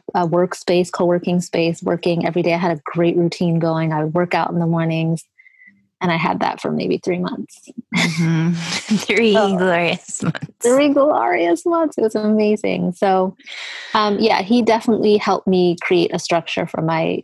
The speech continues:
Speaker 1: for my business and life that I wouldn't have, I don't think I would have had,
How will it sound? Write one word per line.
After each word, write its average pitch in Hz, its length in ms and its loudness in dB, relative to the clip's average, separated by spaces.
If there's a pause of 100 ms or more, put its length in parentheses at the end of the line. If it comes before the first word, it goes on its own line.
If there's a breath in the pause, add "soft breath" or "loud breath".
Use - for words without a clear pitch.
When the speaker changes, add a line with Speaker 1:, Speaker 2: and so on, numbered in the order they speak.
(120)
Speaker 1:
for 185 80 0
my 165 240 0
business 175 500 -2
and 160 200 0
life 165 300 -2 (100)
that 160 160 -2
I 160 460 0 (420)
wouldn't 180 360 0 (100)
have, 170 320 -2
I 180 100 0
don't 240 160 0
think 233 160 2
I 240 60 2
would 254 120 2
have 254 80 0
had, 185 440 -2